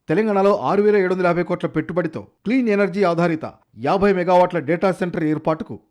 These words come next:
అక్విలాన్ నెక్సస్ లిమిటెడ్ ముందుకొచ్చింది. నూట ఇరవై ఐదు ఎకరాల స్థలంలో హైపర్ స్కేల్ డేటా సెంటర్ క్యాంపస్ అభివృద్ధితో పాటు అదే ప్రాంతంలో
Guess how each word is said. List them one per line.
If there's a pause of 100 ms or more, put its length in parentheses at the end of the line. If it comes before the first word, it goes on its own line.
అక్విలాన్
నెక్సస్
లిమిటెడ్
ముందుకొచ్చింది. (400)
నూట
ఇరవై
ఐదు
ఎకరాల
స్థలంలో (260)
హైపర్
స్కేల్
డేటా
సెంటర్
క్యాంపస్
అభివృద్ధితో
పాటు (220)
అదే
ప్రాంతంలో